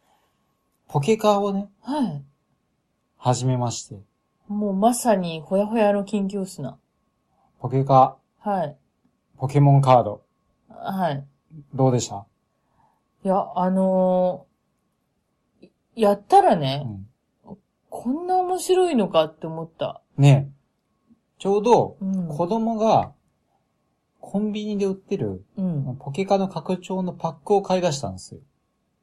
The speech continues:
Speaker 2: そこからね。
Speaker 1: 五枚百五十円とかいうやつ。
Speaker 2: うんうん。
Speaker 1: で、あのー、拡張ばっかり買ってて、
Speaker 2: うん。
Speaker 1: なんかまあそれはそれでね、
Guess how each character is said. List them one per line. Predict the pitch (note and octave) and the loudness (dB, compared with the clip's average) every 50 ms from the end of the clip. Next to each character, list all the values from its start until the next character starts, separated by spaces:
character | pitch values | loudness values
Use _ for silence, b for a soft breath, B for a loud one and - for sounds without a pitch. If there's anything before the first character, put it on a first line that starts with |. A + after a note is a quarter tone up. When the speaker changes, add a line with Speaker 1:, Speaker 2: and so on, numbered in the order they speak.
| _ _ _ - G#3 | _ _ _ -14 -10
Speaker 2:
そ | - - G3+ | -8 -8 -8
こ | F#3+ G#3+ G3+ | -8 -8 -6
か | G3+ G3 F#3+ | -4 -4 -4
ら | F#3+ F#3+ G3 | -4 -4 -4
ね。 | G#3 A#3 B3+ - - _ _ _ _ _ _ - | -4 -6 -6 -8 -12 _ _ _ _ _ _ -4
Speaker 1:
五 | A#2+ B2+ C3+ | 0 2 2
枚 | D3 E3+ E3 E3 E3 D#3 C3+ | 4 4 2 2 0 0 0
百 | C#3+ C#3+ C#3 C#3 | 0 2 2 4
五 | C#3+ D3+ C#3+ | 4 4 4
十 | C#3 C#3+ C#3+ | 4 2 2
円 | A#2+ F#2+ F2+ | 2 0 -2
と | - F#2 | -8 -14
か | F#2+ G2 | -18 -18
い | G2+ | -18
う | G2+ | -16
や | F#2+ F#2+ | -18 -18
つ。 | - - _ _ _ _ _ | -20 -20 _ _ _ _ _
Speaker 2:
う | - F#3+ | -8 -6
ん | F#3 F#3 F3+ E3 D3+ D#3 D#3+ E3 D#3 C#3+ | -6 -4 -4 -6 -6 -8 -8 -8 -6 -4
う | |
ん。 | |
Speaker 1:
で、 | B2+ F3+ G3 C#3+ - C3+ - _ _ _ _ _ _ _ _ _ _ _ _ _ _ _ _ _ _ _ - | -2 0 0 0 -2 -4 -10 _ _ _ _ _ _ _ _ _ _ _ _ _ _ _ _ _ _ _ -8
あ | B2 A#2 | -4 -4
の | A2+ A2+ A2+ A2+ A2+ A2 A2 A2 A2 A2 G#2+ G#2+ G#2+ G#2+ G#2+ G#2+ G#2+ A2 A2+ A2+ - | -2 -2 -2 -2 -2 -4 -4 -6 -6 -6 -8 -8 -10 -10 -10 -10 -12 -12 -14 -14 -10
ー、 | - | -6
拡 | D3 C#3+ C#3+ - F#3+ | -6 -6 -6 -6 -10
張 | - - A#3 A#3 A3+ | -6 -4 -2 -2 -2
ば | A3 A3+ A3+ | -2 -4 -6
っ | A3+ - | -8 -8
か | - A#3 A3 | -8 -6 -4
り | E3 C3+ - | -4 -4 -6
買 | - A2+ | -8 -10
っ | - | -12
て | - _ - C3+ | -10 _ -6 -6
て、 | C#3 - A2 G2+ G2 F#2+ F#2+ - | -6 -6 -6 -8 -8 -8 -10 -10
Speaker 2:
う | F#3+ | -8
ん。 | F#3+ F#3 E3+ D3 C#3+ - - - _ _ _ _ | -6 -6 -6 -6 -8 -12 -14 -20 _ _ _ _
Speaker 1:
な | - D#3+ | -8 -6
ん | C#3+ C3 | -6 -4
か | A#2 | -2
ま | A#2+ D#3 C#3 | 0 0 0
あ | C#3+ | 0
そ | - - F#3 | -2 -2 0
れ | G#3+ A3+ | 2 2
は | A3+ A3 | 2 2
そ | A#3 A#3 | 0 -2
れ | A#3 A3 | -4 -4
で | A3+ A3+ | -4 -4
ね、 | A3 A3+ A3+ C4 - | -4 -4 -6 -8 -10